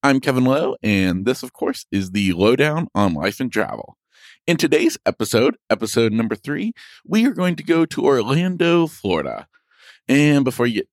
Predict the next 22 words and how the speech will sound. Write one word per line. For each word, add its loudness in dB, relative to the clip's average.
too 2
excited 0
for -4
all 0
you 0
Disney -2
enthusiasts, -2
I'm -2
sorry, -2
we're -4
not -6
going -6
to -12
Disney -12
World. -16
We're 2
not 0
going 4
to 2
Universal 0
Studios 0
or -2